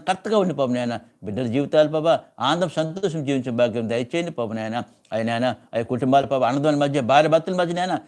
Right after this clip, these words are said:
శాంతి సమాధానం దయచేసి ముందుకు నడిపించమని ప్రార్థిస్తున్నా తండ్రి. ఘనత మహిమ ప్రభ నీకు మాత్రమే చెల్లించుకుంటూ నజరేయుడైన యేసుక్రీస్తు అతి శ్రేష్టమైన నామం తండ్రి, మీరు మిక్కిలి మీద అడిగి వేడుకుంటున్నాం మా ప్రాంతం. ఆమేన్. God bless you. Thank you, my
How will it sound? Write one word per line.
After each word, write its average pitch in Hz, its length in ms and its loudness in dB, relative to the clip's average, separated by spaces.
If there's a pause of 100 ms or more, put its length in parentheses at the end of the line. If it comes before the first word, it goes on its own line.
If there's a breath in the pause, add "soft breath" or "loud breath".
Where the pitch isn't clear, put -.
(200 soft breath)
శాంతి 175 300 -2
సమాధానం 190 480 4
దయచేసి 139 420 -2
ముందుకు 120 220 -4
నడిపించమని 165 540 -4
ప్రార్థిస్తున్నా 113 560 -4
తండ్రి. 147 380 -6 (260 soft breath)
ఘనత 143 280 0
మహిమ 151 420 2
ప్రభ 127 240 -2
నీకు 139 260 -2
మాత్రమే 156 320 -4 (100)
చెల్లించుకుంటూ 131 560 -4
నజరేయుడైన 135 580 0
యేసుక్రీస్తు 123 580 -2
అతి 113 140 -6
శ్రేష్టమైన 135 380 -8
నామం 139 300 -2
తండ్రి, 160 340 -4 (360 soft breath)
మీరు 127 100 0
మిక్కిలి 156 280 4
మీద 160 140 2
అడిగి 127 180 2
వేడుకుంటున్నాం 160 520 0
మా 131 100 4
ప్రాంతం. 113 400 -4
ఆమేన్. 147 340 0 (200)
God 117 160 -2
bless 120 200 -2
you. 170 80 -4 (300 soft breath)
Thank 165 220 6
you, 185 140 4
my 160 80 8